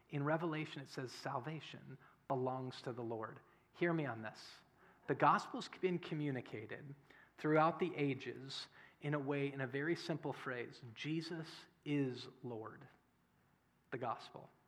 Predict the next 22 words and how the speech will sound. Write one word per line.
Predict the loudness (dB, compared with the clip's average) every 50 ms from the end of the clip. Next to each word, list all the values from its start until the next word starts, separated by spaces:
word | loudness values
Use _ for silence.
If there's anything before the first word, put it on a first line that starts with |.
| _ _ _ -20 -20 _ _ _
There | 2 4
are | 6
many | 6 6 6 6 4
people | 2 0 0 2 2 4
then | 6 6 4 4
that | 2
go, | 0 4 6
"That's | 6 6 8 10
not | 8 10 10
enough, | 10 8 6 6 6 0 -2
'cause | -2 -2 -2 -2 -8 -16 -4 -2
the | -2 2
gospel | 8 12 12 12 12 12 12 4 0 0 2 4
is | 2 2 2
the | -2 -4 -2
salvation | 6 8 8 8 8 6 4 2 2 0 0 0 -2
of | -2 -2
sin." | -4 -4 2 4 6 6 6 4 0 -4 -10 -14 -18 -20 -20 _ _ _ _ _ _ _ _ _ _ _ _ _ _ _ _ _ _ _ _ _ _ _ -20 -2 0
But | 2 4 4
the | 4 4
Lord | 6 4 4 4 4 4 2 2 -2
came. | -6 -6 -4 -4 -4 -4 -6 -8 -10